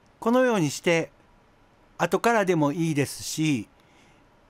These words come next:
先に設定しておいてもいいのですが、これではサイドチェーンがまだ効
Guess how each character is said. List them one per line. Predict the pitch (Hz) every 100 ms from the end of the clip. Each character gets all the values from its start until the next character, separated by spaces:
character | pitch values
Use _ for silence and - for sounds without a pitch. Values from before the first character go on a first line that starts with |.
| _ -
先 | - 214 214 170
に | 165 175
設 | - 185 -
定 | 190 170
し | -
て | 180
お | 165
い |
て | 143
も | 127
い | 180 185
い |
の | 165
で | 127
す | 123 127
が、 | 135 143 123 -
こ | 233
れ | 233
で | 226
は | 170 147
サ | - 190
イ |
ド | 185 180
チ | -
ェ | 185
ー | 147
ン | 123
が | 131
ま | 117 143
だ |
効 | 139